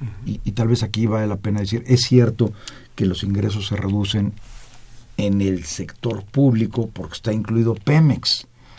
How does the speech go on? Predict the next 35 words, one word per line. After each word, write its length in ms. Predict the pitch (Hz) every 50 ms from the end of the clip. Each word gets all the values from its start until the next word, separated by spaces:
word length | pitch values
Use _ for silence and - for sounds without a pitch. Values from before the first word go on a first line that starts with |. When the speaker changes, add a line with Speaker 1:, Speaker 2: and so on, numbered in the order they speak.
| - - - - - - - - - -
Speaker 2:
y 180 | 113 107 101
Pemex 460 | 98 101 123 123 120 123 127 127 -
no 160 | 104 98 90 92
hizo 160 | - 98 98
una 160 | 101 101 98
cobertura 460 | - 98 95 101 95 92 - 110 110
de 60 | 98
petróleo 540 | - 104 - 131 139 139 143 135 135 131 123
y 40 | 107
el 100 | 95 90
precio 320 | - 98 98 90 - 98
cayéndose 1040 | 98 - 98 98 107 117 135 139 135 131 123 131 123 - - 127 120 120 123 147 - -
<clears throat> 40 | -
y, 60 | 104
y, 480 | 101 101 92 - 101 98 92 92 90 - - - - - - - -
y 80 | 110 110
la 140 | 113 110 101
rentabilidad 1000 | - - 104 98 98 95 - 98 92 92 95 95 95 98 92 98 101 110 113 117
y 60 | 113
los 320 | 101 95 90 92 92 92 - - - - -
déficits 540 | 110 110 101 - 110 - - 98 92 -
que 100 | - 101
tienen. 380 | 95 - - 123 123 127 123 123 - - - - - - - - - - -
Eh, 260 | - 95 104 104 104
en 140 | 98 101 104
el 140 | 98 98 98
quince 360 | - 135 139 - - 156 147
yo 160 | 143 143 135
creo 220 | - 135 147 143
que 100 | - 139
el 100 | 120 110
déficit 500 | 110 123 127 127 139 123 - 135 123 -
solo 300 | - 123 123 127 135 131
del 160 | 120 107 98 98
sistema 800 | - 101 98 - - - 104 110 120 123 123 123 120 107 101